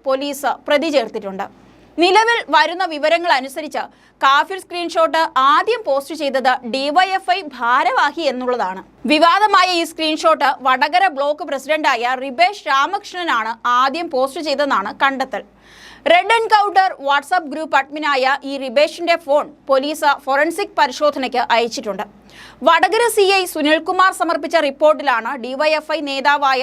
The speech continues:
റിബേഷിന്റെ പേരുള്ളത്. എന്തായാലും, എന്തായാലും ശൈലജ ടീച്ചർ ആകെ വിഷമത്തിലാണ്. കൂടെയുള്ളവർ തന്നെ പല്ല് കുത്തിയെറിഞ്ഞ് നാറ്റിച്ചതാണ് ഇക്കണ്ട സംഭവങ്ങൾ എന്നോർത്താൽ ആർക്കായാലും കടുത്ത വിഷമമുണ്ടാകും.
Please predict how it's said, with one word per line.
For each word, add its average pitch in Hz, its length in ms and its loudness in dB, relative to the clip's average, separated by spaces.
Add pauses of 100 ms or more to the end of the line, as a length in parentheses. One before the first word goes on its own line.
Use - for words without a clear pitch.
(140)
റിബേഷിന്റെ 294 500 -2 (120)
പേരുള്ളത്. 269 500 0
എന്തായാലും, 302 460 2 (680)
എന്തായാലും 359 500 4 (140)
ശൈലജ 370 380 4 (100)
ടീച്ചർ 415 300 4
ആകെ 311 200 2 (120)
വിഷമത്തിലാണ്. 285 640 -2 (440)
കൂടെയുള്ളവർ 392 720 4
തന്നെ 302 240 -2 (400)
പല്ല് 320 400 0
കുത്തിയെറിഞ്ഞ് 320 580 -6
നാറ്റിച്ചതാണ് 262 720 0 (220)
ഇക്കണ്ട 381 360 -2 (120)
സംഭവങ്ങൾ 302 540 -2
എന്നോർത്താൽ 269 480 0 (260)
ആർക്കായാലും 302 720 0
കടുത്ത 311 440 -4
വിഷമമുണ്ടാകും. 220 720 -8